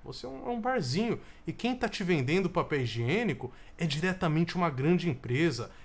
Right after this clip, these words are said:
é a própria fabricadora do papel higiênico. Veja, nesse tipo de situação, aplica-se a teoria finalista mitigada.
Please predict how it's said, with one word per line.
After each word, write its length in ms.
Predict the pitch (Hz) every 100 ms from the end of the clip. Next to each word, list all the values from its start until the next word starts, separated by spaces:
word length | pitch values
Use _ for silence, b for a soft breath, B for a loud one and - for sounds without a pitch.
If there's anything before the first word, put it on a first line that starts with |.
| B
é 80 | -
a 80 | 135
própria 420 | - 147 175 175
fabricadora 960 | - 180 160 170 202 151 120 160 202 151
do 120 | 113
papel 300 | 120 - 123
higiênico. 600 | 107 120 107 95 - 107 b b b b
Veja, 400 | 180 196 127 113 B B -
nesse 640 | 202 220 247 254 - 156
tipo 340 | 123 - 123 117
de 120 | 110
situação, 640 | - 123 160 - 202 220 B B B -
aplica-se 680 | 269 - 180 180 - -
a 40 | 214
teoria 500 | 214 180 131 127 123
finalista 580 | - 240 220 143 - 190
mitigada. 600 | 196 302 269 156 117